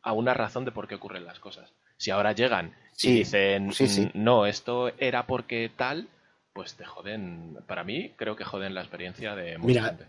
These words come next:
Speaker 3: además, tío, mira, justo estamos comentando ahora lo de por qué Thanos, cómo vuelve Thanos, ¿no? Al, o cómo va al futuro.
Speaker 2: Sí.
Speaker 3: Y claro, eh, decía Mota, dice, "Bueno, si es que tenía solo una, una de partículas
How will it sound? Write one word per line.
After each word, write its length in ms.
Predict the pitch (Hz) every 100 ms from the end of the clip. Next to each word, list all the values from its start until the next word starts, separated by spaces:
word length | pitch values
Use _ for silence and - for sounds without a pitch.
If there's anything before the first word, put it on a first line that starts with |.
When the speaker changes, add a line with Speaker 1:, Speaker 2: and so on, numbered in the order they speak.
| _ _ -
Speaker 3:
además, 360 | 123 123 135
tío, 140 | 151 139
mira, 320 | 131 127 110 -
justo 240 | 127 139
estamos 260 | 135 131 -
comentando 1000 | 127 117 120 120 117 113 107 98 95
ahora 280 | 95 110 117
lo 160 | 104 98
de 540 | 101 95 90 87 85 -
por 160 | 98 95
qué 140 | 120
Thanos, 560 | 123 127 123 117 107 -
cómo 200 | 139 135
vuelve 260 | 147 127
Thanos, 340 | - 127 107 90
¿no? 280 | 110 131 107
Al, 640 | 98 92 90 85 80 76 _ _ _
o 120 | 113
cómo 200 | 120 135
va 60 | 131
al 80 | 127
futuro. 500 | 107 107 190 143 - _ _ _ _ _ _
Speaker 2:
Sí. 340 | - 139 113 - _ _ _ _
Speaker 3:
Y 140 | 120
claro, 320 | - 113 143 98
eh, 200 | 104 110
decía 320 | 110 139 120
Mota, 180 | 120 110
dice, 200 | 104 92
"Bueno, 240 | 127 175
si 100 | 127
es 60 | -
que 80 | 135
tenía 240 | 147 151
solo 240 | 143 160
una, 1000 | 147 139 131 123 120 113 110 104 104 92 - -
una 140 | 143 151
de 60 |
partículas 480 | 143 131 131 120 -